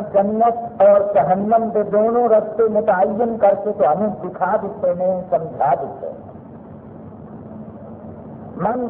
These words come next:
شاء فلیؤمن، ہن جس کا جی چاہے وہ ایمان لیا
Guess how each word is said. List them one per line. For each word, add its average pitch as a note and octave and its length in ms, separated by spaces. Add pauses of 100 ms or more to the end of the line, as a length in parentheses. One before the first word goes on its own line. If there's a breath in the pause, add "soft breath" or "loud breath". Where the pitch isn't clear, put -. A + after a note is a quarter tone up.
شاء A#3 640
فلیؤمن، A#3+ 800 (340)
ہن G#3+ 220 (100)
جس B3+ 260
کا B3 120
جی A#3+ 160 (200)
چاہے B3+ 580 (300)
وہ G#3 60
ایمان G#3+ 720
لیا G3+ 220